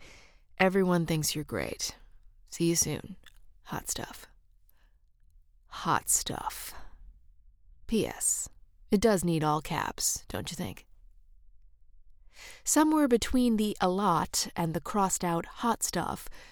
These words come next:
all the tingly, mushy feelings that Chloe had been trying to squash inside herself popped back to life, bigger and stronger than they'd been before, even. Last night,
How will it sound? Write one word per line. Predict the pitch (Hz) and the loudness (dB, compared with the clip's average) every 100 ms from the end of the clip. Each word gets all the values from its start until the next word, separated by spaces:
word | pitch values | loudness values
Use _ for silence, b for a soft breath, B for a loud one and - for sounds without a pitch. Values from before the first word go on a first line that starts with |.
| B B B B | B B B B
all | 233 247 | 2 4
the | 214 | 2
tingly, | - 269 262 240 214 202 | 2 4 6 6 4 4
mushy | 214 214 202 | 4 4 2
feelings | 185 240 233 185 151 175 175 | 0 0 2 2 0 0 -2
that | 175 | -4
Chloe | - 202 180 170 | 0 0 2 2
had | 170 | 0
been | 170 160 | 0 -2
trying | 190 175 160 | -2 -2 -2
to | |
squash | 160 - 226 220 170 - | -2 0 2 2 2 0
inside | 175 170 - 233 | -2 0 2 2
herself | 175 156 - 143 143 - - | 0 -2 0 0 -2 -6 -8
popped | - 196 - - | -4 -4 -2 0
back | 175 151 | 0 0
to | 185 | -6
life, | 180 170 180 - b b b b b - - - B B | -2 -4 -4 -10 b b b b b -20 -20 -20 B B
bigger | 247 226 233 214 208 | 4 6 6 6 4
and | - 185 | 2 2
stronger | 185 - 247 220 170 156 165 | 0 2 2 4 2 2 2
than | 175 165 | 2 0
they'd | 170 | 0
been | 160 180 | 0 0
before, | 175 175 240 175 156 | 0 0 2 2 2
even. | 156 165 165 160 - - - - - - - - - - - - - - - B B B | 0 -2 -4 -6 -8 -16 -20 -20 -20 -20 -20 -20 -20 -20 -20 -20 -20 -20 -20 B B B
Last | 262 262 262 | 4 6 4
night, | 247 214 156 175 | 4 4 4 2